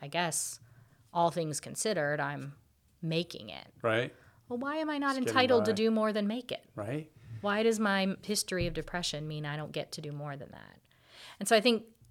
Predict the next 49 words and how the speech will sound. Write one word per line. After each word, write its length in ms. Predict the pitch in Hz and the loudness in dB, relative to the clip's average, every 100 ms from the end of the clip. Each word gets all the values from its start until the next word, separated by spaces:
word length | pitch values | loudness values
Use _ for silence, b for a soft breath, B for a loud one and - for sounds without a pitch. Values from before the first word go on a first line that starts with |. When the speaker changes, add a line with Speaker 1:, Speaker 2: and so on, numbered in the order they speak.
| _ - | _ -16
Speaker 1:
i-, 120 | 196 277 | -14 -12
with 360 | 214 208 196 | -6 2 4
some 200 | 202 214 | 4 2
of 60 | 196 | 4
those 160 | 165 | 2
clients, 480 | - 202 185 160 - - | 0 -2 0 -2 -6 -10
you 100 | 185 | -10
know, 100 | 165 | -8
that 200 | 151 147 | -6 -6
digging 300 | 165 165 156 | -4 -4 -4
in 180 | 156 170 | -4 -6
piece, 300 | - 139 127 | -6 -8 -8
the 120 | - | -10
C 200 | 151 214 | -6 -2
O 60 | 196 | -2
P 160 | 202 165 | -2 -4
M 100 | 165 | -4
can 140 | 170 | -4
be 120 | 147 | -4
a 60 | 139 | -6
neat 260 | 151 156 - | -6 -8 -6
place 260 | 147 147 | -4 -4
to 80 | - | -6
start. 460 | - 135 151 220 - b b b b b - | -6 -4 -4 -4 -10 b b b b b -12
Um, 440 | 151 143 139 139 | -10 -8 -10 -6
Speaker 2:
Yeah, 80 | 113 | -2
that 120 | 120 | -2
sounds 160 | 151 151 | 0 0
like 100 | 131 | 0
a 80 | 104 | 0
great 220 | 110 117 | -2 -2
assessment. 420 | 107 120 - 330 | -2 -6 0 4
Speaker 1:
Yeah, 160 | 381 208 | 6 6
'cause 160 | - 254 | 4 2
it 80 | 269 | 2
just 200 | 330 - | 2 6
gives 220 | 294 269 | 4 8
you 80 | 294 | 6
a 40 | |
little 200 | 233 233 | 8 6
insight 420 | 214 226 233 185 | 6 2 4 4
into 220 | 175 170 165 | 4 2 -2
what 480 | 175 185 180 196 | -4 -6 0 0
the 80 | 196 | 0
person's 480 | - 185 - 151 143 | -2 -2 -2 -6 -6
thought 240 | 147 - - | -4 -4 -6
process 480 | - 117 107 104 - | -8 -4 -4 -4 -8
Speaker 2:
Yeah. 80 | - | -8
Speaker 1:
is. 240 | - | -8